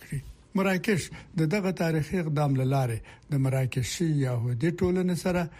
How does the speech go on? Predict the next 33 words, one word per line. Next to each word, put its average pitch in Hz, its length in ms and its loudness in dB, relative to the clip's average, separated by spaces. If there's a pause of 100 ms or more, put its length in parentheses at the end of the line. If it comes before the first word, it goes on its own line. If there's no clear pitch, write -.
(200)
چې - 80 0
د 123 140 0
اسرائیلو 127 640 0
په 127 140 -4
شمول 139 540 0
په 131 60 -2
مراکش 127 520 -2 (420)
او 139 160 2
درسته 147 460 0
نړۍ 127 360 0
کې 123 200 0
ژوند 165 280 0
کوي، 170 240 0 (100)
خپل 156 260 -2
د 123 60 -4
اوږدې 127 440 0
مودې 180 300 2 (460)
روابط 127 540 0 (120)
تقویه 120 380 -2
کوي. 123 420 0 (520)
دغه 202 200 2
موافقه 202 600 2
د 151 120 0
اسرائیلو 143 760 0 (120)
امنیت 147 560 0
نور 143 320 2
زیاتوي. 120 580 -2 (360)
په 139 80 -2
داسې 170 280 0
حال 202 200 0
کې 180 200 -2 (380)
دا 151 120 2
د 131 100 -2